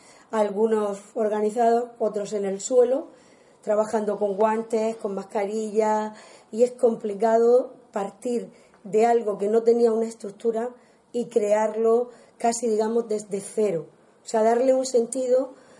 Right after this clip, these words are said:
a una oficina que era el último, por llamarlo así, rincón del ayuntamiento, donde se mandaba a la persona mayor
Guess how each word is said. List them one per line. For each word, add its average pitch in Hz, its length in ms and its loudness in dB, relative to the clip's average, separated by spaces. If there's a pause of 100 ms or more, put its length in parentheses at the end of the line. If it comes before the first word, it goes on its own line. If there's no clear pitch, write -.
(200)
a 214 140 2
una 247 200 4
oficina 269 800 -2
que 233 140 4
era 220 260 4
el 220 120 -2
último, 220 920 -2
por 214 100 0
llamarlo 220 360 0
así, 233 320 -2
rincón 220 560 2 (420)
del 226 140 4
ayuntamiento, 254 760 0 (380)
donde 226 280 4
se 233 80 -2
mandaba 220 500 2
a 214 40 4
la 214 140 2
persona 254 340 -2 (260)
mayor 233 640 0